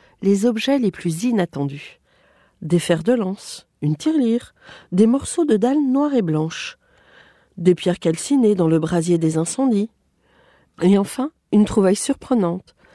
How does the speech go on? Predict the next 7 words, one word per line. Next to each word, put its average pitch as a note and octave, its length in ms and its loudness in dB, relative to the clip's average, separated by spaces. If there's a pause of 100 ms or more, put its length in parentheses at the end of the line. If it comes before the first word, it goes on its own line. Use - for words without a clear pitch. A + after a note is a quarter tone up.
(340)
un F#3+ 160 2
crâne B3+ 520 0
de C#3+ 160 -4
singe. D3 720 -6 (1300)
N'est-il G#3 480 2
pas C4 180 0
troublant C#4 520 0